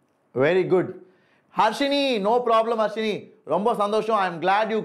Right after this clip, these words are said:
came. Okay, no problem. Don't mind that. சரி, let's get started. Are you all ready? Very good. So,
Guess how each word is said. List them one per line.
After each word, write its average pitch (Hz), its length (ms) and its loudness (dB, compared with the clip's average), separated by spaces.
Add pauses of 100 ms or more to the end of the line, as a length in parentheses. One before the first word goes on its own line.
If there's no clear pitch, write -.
came. 196 200 -2 (680)
Okay, 143 200 -2 (100)
no 180 60 2 (100)
problem. 170 260 0 (100)
Don't 175 220 0
mind 165 180 -2 (100)
that. 113 160 -2 (720)
சரி, 220 240 2 (760)
let's 214 240 0
get 254 200 2
started. 202 360 2 (400)
Are 214 160 2
you 240 140 4
all 240 200 4
ready? 226 220 0 (1300)
Very 139 240 2
good. 120 120 -4 (320)
So, 247 60 2